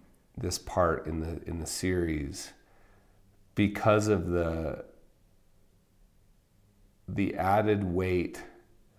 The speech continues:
of the first line, "My mother said to me." Right? We all know, I mean,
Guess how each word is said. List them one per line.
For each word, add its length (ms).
of 220
the 80
first 380
line, 420
"My 160
mother 920
said 440
to 120
me." 340
Right? 120
We 180
all 220
know, 500
I 60
mean, 360